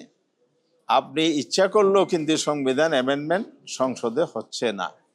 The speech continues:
আলটিমেটলি গণভোটে যেতে হবে। আগে যাবে না পরে যাবে, এই ডিবেট হতে পারে, গণভোট ছাড়া এটা হবে না। এই জন্য গণভোটটাকে আমরা সাপোর্ট করেছি। আমরা পরে চাই না কেন,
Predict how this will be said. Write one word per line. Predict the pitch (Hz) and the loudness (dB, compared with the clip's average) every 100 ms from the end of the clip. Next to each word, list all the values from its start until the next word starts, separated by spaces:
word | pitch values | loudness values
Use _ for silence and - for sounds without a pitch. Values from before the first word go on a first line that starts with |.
| _ _ - | _ _ -2
আলটিমেটলি | 123 127 175 214 214 196 | 0 2 2 4 6 6
গণভোটে | 175 151 135 123 107 | 4 2 0 0 -4
যেতে | 87 87 | -8 -14
হবে। | 98 - 117 | -14 -2 2
আগে | 147 175 185 | 4 4 6
যাবে | 196 214 226 | 6 6 4
না | 220 | 4
পরে | 214 208 202 | 6 6 6
যাবে, | 202 240 190 | 6 6 4
এই | 160 | 2
ডিবেট | 160 165 147 | 2 0 -2
হতে | 123 123 | -4 -4
পারে, | 95 85 _ _ - - | -6 -8 _ _ -20 -2
গণভোট | 143 170 165 - | 2 4 4 2
ছাড়া | 156 123 | 2 2
এটা | 110 - | 0 -2
হবে | 87 - | -10 -12
না। | - - _ _ - - - | -20 -20 _ _ -20 -20 -18
এই | 117 | -4
জন্য | 151 175 202 151 | -2 2 2 4
গণভোটটাকে | 147 151 160 165 165 156 185 | 4 4 2 2 0 2 0
আমরা | 139 131 | 0 0
সাপোর্ট | 113 - 110 - | 0 0 -6 -8
করেছি। | 110 92 85 - - _ _ - - - _ 110 131 | -8 -8 -8 -12 -12 _ _ -20 -20 -20 _ 0 0
আমরা | 160 190 196 - | 4 2 4 4
পরে | 165 170 170 | 4 4 4
চাই | 170 175 | 4 4
না | 165 117 | 2 0
কেন, | 95 | -6